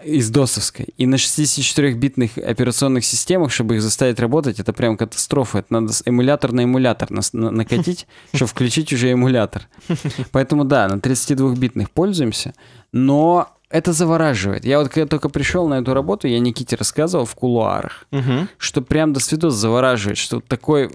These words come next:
Speaker 1: архаичный код, восемьдесят восьмой год, это, получается, тридцать лет будет в этом, в следующем году этой программы.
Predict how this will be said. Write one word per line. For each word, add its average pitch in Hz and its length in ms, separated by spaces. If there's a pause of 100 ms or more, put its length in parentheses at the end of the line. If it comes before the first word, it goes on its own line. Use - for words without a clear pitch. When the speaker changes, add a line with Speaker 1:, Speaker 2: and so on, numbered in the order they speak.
(140)
Speaker 1:
архаичный 127 640
код, 175 360 (200)
восемьдесят 120 380
восьмой 117 320
год, 147 220
это, 110 220
получается, 117 560
тридцать 120 300
лет 107 180
будет 95 240
в - 60
этом, 107 340
в - 40
следующем 104 440
году 107 300 (220)
этой 101 240
программы. 123 540